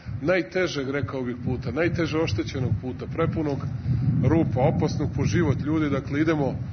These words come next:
ne samo da sačuvamo živote ljudi, već da dovodimo turiste u Kladovo, Negotin, Donji Milanovac, da pokažemo i ljudima čiji članovi porodica rade u inostranstvu,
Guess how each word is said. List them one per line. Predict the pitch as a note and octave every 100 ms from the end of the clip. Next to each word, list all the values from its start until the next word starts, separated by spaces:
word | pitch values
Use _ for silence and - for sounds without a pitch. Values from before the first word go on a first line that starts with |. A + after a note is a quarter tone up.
| - - E3+
ne | F3+
samo | F3+ E3+
da | D3+
sačuvamo | - D#3 - E3 D3
živote | C3+ C#3 D3 C#3 C#3
ljudi, | D3 C3+
već | C3 B2+
da | A#2+
dovodimo | D3+ D#3+ D#3 C#3+
turiste | - D3+ C#3+ -
u | C#3 -
Kladovo, | D3 D#3+ D3+ C3 A#2
Negotin, | C#3+ D3 C#3 C3 A#2+ - - - - -
Donji | C#3+ D#3
Milanovac, | D3 D3+ D3 C#3+ C3 A2+ - - - - - - B2
da | B2+ B2+ A#2+ - - - -
pokažemo | E3 F3 D#3+ D3+ C#3 C3 - - - C3+
i |
ljudima | C3+ E3 D#3+ C#3+ - -
čiji | D3+ C#3+ B2 -
članovi | E3+ E3+ D3+ D3
porodica | D#3 D#3+ C#3+ C3 C3+
rade | D3+ D#3 D3
u | C#3
inostranstvu, | C3+ C3 - D3 C#3+ - C#3